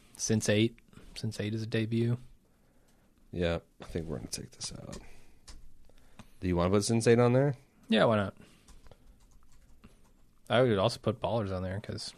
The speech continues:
Speaker 2: No, fuck
Speaker 1: who
Speaker 2: it. It's not
Speaker 1: cares?
Speaker 2: gonna win. Shut up. <laughs>
Speaker 1: It's the last fucking category, and it, it's a debut. Why not?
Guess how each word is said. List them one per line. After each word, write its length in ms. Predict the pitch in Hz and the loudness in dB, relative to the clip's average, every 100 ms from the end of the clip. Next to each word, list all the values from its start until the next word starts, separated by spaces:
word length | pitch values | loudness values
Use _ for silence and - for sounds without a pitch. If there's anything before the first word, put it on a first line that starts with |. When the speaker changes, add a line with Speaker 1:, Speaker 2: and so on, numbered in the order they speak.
| - | -2
Speaker 2:
No, 220 | 101 98 | 2 2
fuck 220 | - 110 | 2 0
Speaker 1:
who 60 | 143 | 2
Speaker 2:
it. 120 | 120 | 0
It's 140 | 113 107 | 2 4
not 60 | |
Speaker 1:
cares? 100 | 110 | 4
Speaker 2:
gonna 100 | 95 | 4
win. 260 | 87 78 80 - - | 2 0 -4 -10 -20
Shut 180 | - 98 | -4 -2
up. 160 | 76 - - - | -2 -6 -10 -2
<laughs> 400 | - 170 - - - - | 2 4 2 -2 -14 -12
Speaker 1:
It's 60 | - | 6
the 80 | 202 | 12
last 260 | 233 302 - | 12 12 8
fucking 240 | 233 220 | 10 12
category, 680 | 220 226 202 143 139 151 147 | 12 12 12 12 12 12 10
and 160 | 147 | 8
it, 160 | 151 151 - - | 8 4 -4 8
it's 220 | 156 165 | 8 10
a 20 | |
debut. 560 | 160 156 143 196 160 147 | 10 8 10 10 10 12
Why 200 | 139 147 | 10 12
not? 220 | 147 | 10